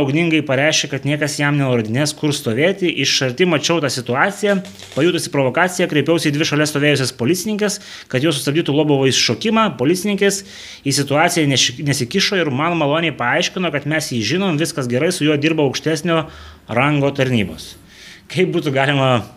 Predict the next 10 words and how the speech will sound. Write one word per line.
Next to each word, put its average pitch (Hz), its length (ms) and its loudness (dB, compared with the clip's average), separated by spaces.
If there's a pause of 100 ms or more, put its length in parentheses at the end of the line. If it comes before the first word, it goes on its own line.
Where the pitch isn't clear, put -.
(140)
pakomentuoti? 139 560 2
Ar, 139 320 0
ar, 135 240 0
ar 147 160 0
yra 170 160 2
tikėtina 160 480 0
tokia 143 320 0 (160)
diversijos, 139 640 0
sakykim, 123 240 -4
vidinės 123 480 0